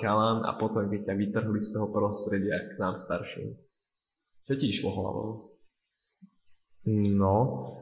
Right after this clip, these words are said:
Speaker 2: tak ono, bolo to dosť zaujímavé, nakoľko prišiel som na no-, e, na družinovku, pretože všetko sa mi zdalo také úplne nové,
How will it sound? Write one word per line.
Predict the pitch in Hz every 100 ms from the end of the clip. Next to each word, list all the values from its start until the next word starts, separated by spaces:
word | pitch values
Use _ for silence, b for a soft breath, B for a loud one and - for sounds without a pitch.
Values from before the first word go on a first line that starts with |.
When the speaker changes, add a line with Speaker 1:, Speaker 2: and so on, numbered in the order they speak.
| - 117
Speaker 2:
tak | 113 - - - - - _ _ _ _ _ -
ono, | 117 117 113 98 - - - - - - 95
bolo | 113 120 160 156
to | 139
dosť | 127 117
zaujímavé, | 117 127 127
nakoľko | 120 117 123 123 117 98 - -
prišiel | - 120 131
som | 123
na | 117
no-, | 127 127
e, | 120 117 113 110 104 101 - 110
na | 110
družinovku, | 120 139 139 131 131 131 131 131 131 127 - - - B B B B
pretože | 107 117 117 117
všetko | -
sa | 120
mi | 117 110
zdalo | 117 113
také | 113 117
úplne | 117 107 98 - 107
nové, | 104 120 127 127 120 113